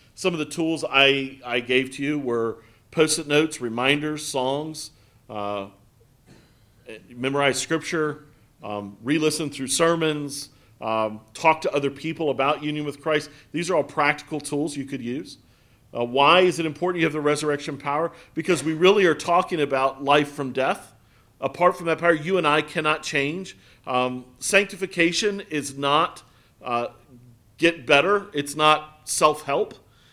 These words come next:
It is spiritually empowered transformation. Apart from the presence and the work of the Holy Spirit, you can't become like Christ.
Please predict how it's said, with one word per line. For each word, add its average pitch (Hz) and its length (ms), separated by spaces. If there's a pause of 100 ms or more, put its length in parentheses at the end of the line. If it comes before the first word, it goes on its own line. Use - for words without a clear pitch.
(160)
It 156 260
is 151 400
spiritually 185 840
empowered 156 800
transformation. 151 920 (680)
Apart 185 400
from 165 140
the 151 80
presence 175 480
and 160 80
the 156 60
work 156 140
of 156 60
the 143 60
Holy 156 220
Spirit, 175 340
you 185 200
can't 254 420
become 127 320
like 107 200
Christ. 87 400